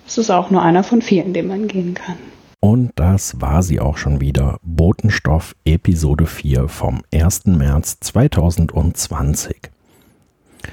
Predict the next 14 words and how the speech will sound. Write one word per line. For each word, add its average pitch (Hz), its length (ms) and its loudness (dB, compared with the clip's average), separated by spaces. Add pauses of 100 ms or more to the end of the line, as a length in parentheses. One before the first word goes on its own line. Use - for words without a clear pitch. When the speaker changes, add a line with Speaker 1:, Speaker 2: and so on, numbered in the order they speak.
(160)
Speaker 2:
Vielen 139 400 2
Dank 104 320 0
an 123 200 4
Ulrike 104 720 2
für - 260 0
das 151 180 -4
Gespräch - 640 -2 (160)
und 95 260 2
vielen 135 400 2
Dank 90 360 0
an 104 340 2
euch 78 320 0
fürs - 320 -2
Zuhören. 92 680 -2